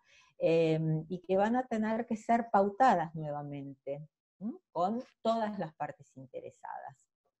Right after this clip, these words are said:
Eh, bueno, podría seguir charlando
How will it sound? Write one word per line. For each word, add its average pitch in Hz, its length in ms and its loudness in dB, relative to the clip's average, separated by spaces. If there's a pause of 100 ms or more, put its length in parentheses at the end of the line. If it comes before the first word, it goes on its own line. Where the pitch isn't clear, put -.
(880)
Eh, 170 260 4
bueno, 151 300 0
podría 175 760 4 (260)
seguir 175 380 0
charlando 156 1040 0